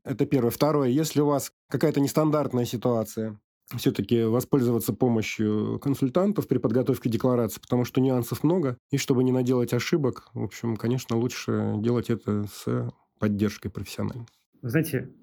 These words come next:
Speaker 2: очень хочется по традиции закончить на какой-то хорошей ноте.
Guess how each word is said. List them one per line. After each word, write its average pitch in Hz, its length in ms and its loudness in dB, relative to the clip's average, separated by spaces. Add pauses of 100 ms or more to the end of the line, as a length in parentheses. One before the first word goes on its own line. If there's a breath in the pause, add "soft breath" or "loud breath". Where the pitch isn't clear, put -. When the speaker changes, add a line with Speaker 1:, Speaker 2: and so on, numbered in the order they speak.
Speaker 2:
очень 151 320 -2
хочется 143 500 0
по - 120 -6
традиции 127 540 0
закончить 123 640 -2
на 123 80 -6
какой-то 123 320 -4
хорошей 131 540 -2
ноте. 131 440 -2